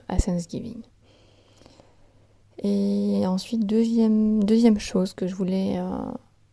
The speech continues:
être grateful, euh, on va dire, euh, on va continuer dans les trucs un peu bateaux, puisque je vais vous, je vais dire mes enfants.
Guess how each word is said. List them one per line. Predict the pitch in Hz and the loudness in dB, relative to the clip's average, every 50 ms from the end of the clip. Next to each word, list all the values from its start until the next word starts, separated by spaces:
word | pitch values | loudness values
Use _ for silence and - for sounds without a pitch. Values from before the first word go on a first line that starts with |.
| _ _ - | _ _ -6
être | 185 180 - - - - - _ - | -4 -4 -6 -8 -12 -14 -14 _ -8
grateful, | - 180 180 185 - - - - - 208 208 226 226 233 233 220 - - - - - - - - - _ _ _ _ _ _ _ - - - - - - - - - - - - - - _ _ _ _ _ _ _ _ _ - | -6 -4 -4 -6 -6 -12 -16 -6 -2 0 2 2 2 2 2 0 -4 -8 -14 -14 -14 -16 -16 -18 -20 _ _ _ _ _ _ _ -20 -20 -20 -20 -20 -20 -20 -20 -20 -20 -20 -20 -20 -20 _ _ _ _ _ _ _ _ _ -4
euh, | 214 208 202 202 185 - - - - - - - - - | -2 0 0 0 4 4 6 6 4 2 -2 -4 -6 -4
on | 190 185 | -2 0
va | 196 202 | 2 2
dire, | 185 190 208 208 214 226 226 233 226 226 - | 2 2 2 2 2 2 2 2 0 0 0
euh, | 190 190 185 185 185 185 185 185 180 - | 0 0 0 2 2 0 0 0 0 0
on | 190 | 0
va | 185 190 | -2 0
continuer | - 208 202 202 - 226 | 2 0 0 2 2 2
dans | 220 208 | 4 4
les | 180 175 | 2 0
trucs | - - 180 - | 0 -4 -6 -4
un | - 202 208 214 | -2 -2 -2 0
peu | - 240 | 0 0
bateaux, | 220 214 190 185 185 - 220 233 247 294 - - - - - - - - - _ _ _ _ _ - | 2 2 2 0 0 -2 -2 -2 -2 -2 -6 -12 -20 -20 -20 -20 -20 -20 -20 _ _ _ _ _ -18
puisque | - 269 - - - - 247 | -16 -16 -16 -8 -4 -2 -2
je | 233 202 | 0 0
vais | 190 190 | -2 -4
vous, | 185 202 190 - - - | -4 -6 -10 -10 -10 -10
je | 180 180 | -6 -4
vais | 185 180 | -4 0
dire | 196 233 240 | 2 4 4
mes | 208 196 202 185 | 4 2 0 0
enfants. | 175 190 - - - 202 190 | -2 -4 -4 -6 -6 -6 -6